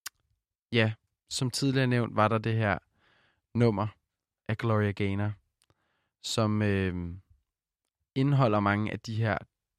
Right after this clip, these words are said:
disco-elementer. Øhm,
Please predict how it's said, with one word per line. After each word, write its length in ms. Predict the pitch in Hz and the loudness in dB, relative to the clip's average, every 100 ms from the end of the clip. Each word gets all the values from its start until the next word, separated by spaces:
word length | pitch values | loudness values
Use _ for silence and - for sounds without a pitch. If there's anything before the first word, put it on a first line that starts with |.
| _ _ - | _ _ -10
disco-elementer. 1200 | 117 - 117 104 110 _ - 107 101 95 - 87 - _ _ _ _ _ _ _ _ _ _ - | -6 -6 -6 -6 -8 _ -8 -4 -4 -4 -6 -10 -12 _ _ _ _ _ _ _ _ _ _ -4
Øhm, 480 | 110 101 95 90 | 0 0 -2 -6